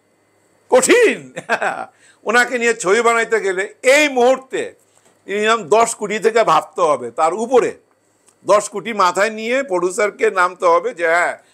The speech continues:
আমরা সিনেমা বানাবো।" কারণ উনি তো নিয়ে যাবে আড়াই কোটি টাকা, তিন কোটি টাকা, এর নিচে কি উনি রাজি হবে? রাজি হবে না,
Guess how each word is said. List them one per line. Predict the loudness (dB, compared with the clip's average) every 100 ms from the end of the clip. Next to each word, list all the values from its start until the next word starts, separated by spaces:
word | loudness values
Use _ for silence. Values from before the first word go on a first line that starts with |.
| _ -10
আমরা | -4 -4
সিনেমা | -4 -4 -2 0 0
বানাবো।" | -2 -4 -6 -10 -16 -20 _ _
কারণ | -4 -4
উনি | -4 0 0
তো | 0
নিয়ে | 2 2
যাবে | 2 2 2
আড়াই | 0 0 -4
কোটি | -10 -10
টাকা, | -12 -14 -18 _ _ _ _ _
তিন | -6 -4
কোটি | -4 -4 -2
টাকা, | -2 -4 -12 _ _ -6
এর | -2
নিচে | -2 -2 0
কি | 2
উনি | 4
রাজি | 4 4 4
হবে? | 2 2 0 -4 -12 _ _ -4
রাজি | -2 -2 -8
হবে | -12 -14
না, | -18